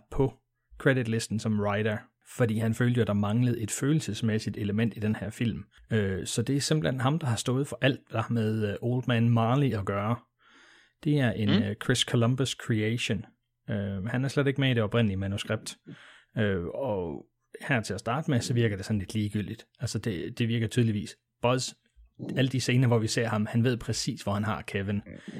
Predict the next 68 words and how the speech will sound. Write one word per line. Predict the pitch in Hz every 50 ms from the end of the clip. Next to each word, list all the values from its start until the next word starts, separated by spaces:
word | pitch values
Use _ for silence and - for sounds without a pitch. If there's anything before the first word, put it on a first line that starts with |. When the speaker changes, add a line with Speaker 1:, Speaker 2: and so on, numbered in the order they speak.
| - - -
Speaker 1:
Han | - 120 113
ved, | 117 123 113
hvornår | 101 110 110 107
han | 101 95
skal | - - 104
fornærme | - - 113 135 156 165 135 117
ham. | 113 113 107
Han | 123 120 117
ved, | 123
hvordan | 120 110 104 107 107
han | 104 104
skal | - - 104
gøre | - 110 113 120 135
det, | 135
og | 120 107
han | 107 104
ved, | 110 123 117
hvordan | 110 104 107
han | 110 107 107
skal | - - 113
sørge | - - 107 113 123
for, | - -
at | - -
Kevin | - 123 110 117 113 -
får | - 120 120
nogle | 110 104 107 110
mareridt | 107 107 104 110 120 120 110 104 110 101
om | 110 101
natten | 101 101 101 110 - 127 113 101
ved | 104 104
at | -
fortælle | - 101 - - - -
ham | 196
skræmmende | - - - - 208 214 214 - - -
historier. | - - - - - - - - - - - 85
Og, | 78 62 65 - - - - - - - - - - - - - - - - -
og | - 135 113
sådan | - 139 123 110
lidt | 104 104 -
hentydning | - 123 120 117 - - 120 98 95 -
til | - 113
min | 113 113 110 104
intro, | - 113 117 123 - - - 104 - - _ _
som | - - 131 117
jeg | 104 101
også | 113 117 -
sagde, | 131 120 117 113
ikke? | 120 117 - - -
Marley | - 120 110 98 101 104 107 107
har | 104
slået | 104 - 113 110 107
alle | 98 104 110 110
de | 120
mennesker | 113 110 110 117 - - -
ihjel | 120 104
Speaker 2:
Mm. | 120 117
Speaker 1:
på | - 98
vejen, | 104 107 110 98 87 -
og | 107
så | - 113
har | 92
han | 92 95
puttet | - - 101 101 95
dem | 98
op | 95 95 95
i | 113
sin | 113 - 101 90 82
salt | - - - - 95 104 110 -